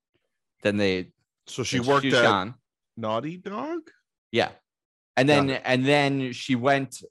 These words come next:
Speaker 1: uh, fuck, was it E A? And then they shut down her game. So then she formed a new studio. So now her
Speaker 2: Got
Speaker 1: new
Speaker 2: it.
Speaker 1: studio, though,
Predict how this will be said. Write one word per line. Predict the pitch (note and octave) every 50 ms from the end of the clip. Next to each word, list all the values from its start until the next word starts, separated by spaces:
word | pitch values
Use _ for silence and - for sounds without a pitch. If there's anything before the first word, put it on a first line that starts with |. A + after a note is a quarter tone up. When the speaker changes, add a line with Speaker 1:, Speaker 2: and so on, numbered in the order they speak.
| _ _ -
Speaker 1:
uh, | A#2 A2+ A2 G#2+ G#2+ G#2+ G#2 G#2 G2+ G2+ G2+ G2+ G2+ G2+ G2+ G2 G2 G2 G2 F#2+ F#2 F2+ F#2 E2+ C#2+ - _ _ _ _ _ _ _ _ _ _ _ _ _ _ _ _ _ _ -
fuck, | F3 D#3+ A#2+ - _ _ -
was | A#2 G#2+ -
it | B2+ - _ -
E | A#2+ B2+ B2 G#2+
A? | G2 G#2 B2+ D#3+ F3+ G#3 F#3+ - -
And | A2 A2 A2
then | A2+ A2
they | A2 A2
shut | - - - A#2+ -
down | - A#2+ A2+ A2
her | G#2 G#2+ G2
game. | F2+ - G#2 G2 F2+ E2+ E2+ E2 E2+ G#2 C#3 - _ _ _ _ _ _ _ _ _ _
So | - - G#2+
then | A2 G#2
she | - - A#2
formed | - - A#2 G#2+ G#2
a | G2+
new | G#2 A2 C3 C3+
studio. | - - G#2+ G2+ G2+ F#2+ -
So | - B2
now | A#2 B2 B2+ B2 A#2
her | C3+ B2+
Speaker 2:
Got | G#2+ G#2 G2 F#2+
Speaker 1:
new | F#2+
Speaker 2:
it. | G2 -
Speaker 1:
studio, | - - C3+ A#2+ A#2 A2+ G#2+ G#2+
though, | G#2+ G#2 G#2 G2+ G2+ G#2+ -